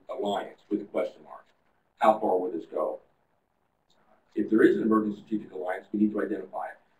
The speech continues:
There are significant security implications for the United States, for United States forces and our allies, based on the Russia-China relationship. How do we know how far this will go? How do we know, uh,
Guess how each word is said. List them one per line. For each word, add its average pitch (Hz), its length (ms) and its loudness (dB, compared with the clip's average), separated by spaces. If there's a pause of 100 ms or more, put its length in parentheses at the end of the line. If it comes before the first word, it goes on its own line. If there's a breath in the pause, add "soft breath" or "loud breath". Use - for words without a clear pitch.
(100)
There 98 140 -2
are 92 60 -6
significant 127 720 -6
security 104 480 0
implications - 600 -10 (380)
for 131 180 2
the 127 60 2
United - 260 -2
States, - 340 -10
for 104 100 -12
United 110 260 0
States 107 260 2
forces - 400 -12
and - 140 -4
our - 100 -2
allies, - 640 -8 (240)
based 135 300 2
on 98 180 0
the 113 240 0
Russia-China - 480 -12 (100)
relationship. 110 520 -4 (1800)
How - 140 4
do 156 60 8
we 156 100 10
know 123 420 2
how 95 160 -2
far - 200 -2
this - 100 -12 (1080)
will - 200 -16
go? - 80 -14 (280)
How 120 120 4
do 143 60 4
we 143 120 0
know, 120 480 0 (520)
uh, - 100 -20